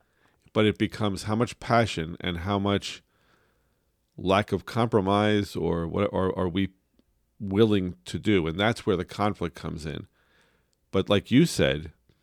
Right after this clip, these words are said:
it can be really good because now I wanna win. If you think of a game, right? You have to now be at the top of your game and you have to,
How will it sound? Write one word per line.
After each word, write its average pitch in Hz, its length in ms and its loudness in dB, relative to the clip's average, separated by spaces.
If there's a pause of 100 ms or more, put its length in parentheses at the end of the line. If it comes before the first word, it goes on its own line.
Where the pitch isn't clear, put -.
(240)
it 95 140 -4
can 101 160 -6
be 90 140 0
really 87 300 0
good 90 380 2
because 82 540 -6 (540)
now 117 280 2
I 95 100 6
wanna 95 320 0
win. 85 560 0 (140)
If 80 220 -10
you 90 100 0
think 87 220 -4
of 80 100 -4
a 82 60 -2
game, 90 440 0
right? 87 300 -4 (220)
You 90 140 -4
have 90 280 -4
to 92 80 -6
now 90 220 0
be 85 180 -2
at 82 80 -2
the 85 100 -8
top - 340 -4
of 80 100 -6
your 87 160 -2
game 92 380 0
and 80 100 -6
you 80 100 -4
have 80 260 -6
to, 85 180 -2